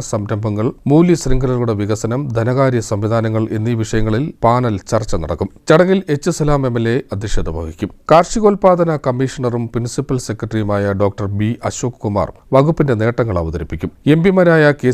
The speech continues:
സി വേണുഗോപാൽ, കൊടിക്കുന്നിൽ സുരേഷ്, എം എൽ എമാരായ പി പി ചിത്തരഞ്ജൻ, തോമസ് കെ തോമസ്, രമേശ് ചെന്നിത്തല, ദലീമ ജോജോ, എം എസ് അരുൺകുമാർ, അഡ്വക്കേറ്റ് യു പ്രതിഭ, ജില്ലാ പഞ്ചായത്ത് പ്രസിഡന്റ് കെ ജി രാജേശ്വരി, ജില്ലാ കളക്ടർ അലക്സ് വർഗീസ്, കൃഷി വകുപ്പ്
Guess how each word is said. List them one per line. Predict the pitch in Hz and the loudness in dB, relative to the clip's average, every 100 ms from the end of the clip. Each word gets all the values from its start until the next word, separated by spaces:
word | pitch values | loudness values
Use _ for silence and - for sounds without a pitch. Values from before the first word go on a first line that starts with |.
| - | 0
സി | 123 | 0
വേണുഗോപാൽ, | 113 110 110 107 120 151 127 | 0 0 0 2 0 0 -4
കൊടിക്കുന്നിൽ | 120 117 110 107 - | -4 -2 -4 -4 -4
സുരേഷ്, | 110 120 131 - - - | -2 -2 4 2 2 -10
എം | 107 | -12
എൽ | 110 110 | -10 -8
എമാരായ | 110 107 107 104 - | -6 -4 -2 -4 -6
പി | 120 110 | -10 -8
പി | 110 104 - | -6 -6 -8
ചിത്തരഞ്ജൻ, | 107 117 113 117 160 - 113 | -10 -8 -6 -4 -6 -4 -4
തോമസ് | 113 110 - - | -2 -4 -8 -6
കെ | 113 - | -6 -2
തോമസ്, | 107 107 165 - - - - | -2 -2 -4 -6 -16 -4 4
രമേശ് | 156 190 - | 6 4 2
ചെന്നിത്തല, | 143 127 117 120 117 110 - 110 | -2 -2 2 4 4 0 -6 -2
ദലീമ | 120 151 151 131 | 0 2 0 0
ജോജോ, | 117 107 107 107 107 | 0 0 0 0 -2
എം | 123 | -4
എസ് | 139 - | -6 -4
അരുൺകുമാർ, | 110 107 107 104 101 110 | -4 -4 -2 0 0 -2
അഡ്വക്കേറ്റ് | 110 117 113 104 | -4 -4 -6 -4
യു | 135 - | -6 -4
പ്രതിഭ, | 110 107 107 - 151 | -6 -2 -2 0 2
ജില്ലാ | 156 196 | 4 4
പഞ്ചായത്ത് | 185 165 165 151 | 2 2 2 0
പ്രസിഡന്റ് | 135 - 123 117 107 | -6 -4 -2 -2 0
കെ | 120 123 | -2 0
ജി | 123 104 | 0 0
രാജേശ്വരി, | 104 107 110 120 113 143 | 0 -2 -4 -2 -2 -2
ജില്ലാ | 123 123 120 | -2 -2 -2
കളക്ടർ | 120 110 107 104 107 | -2 -4 -6 -6 -4
അലക്സ് | 113 - 110 | -4 -6 -6
വർഗീസ്, | 107 127 - - - | -2 -2 -4 -8 -2
കൃഷി | 165 - - | 2 2 2
വകുപ്പ് | 156 143 143 | -6 -8 -4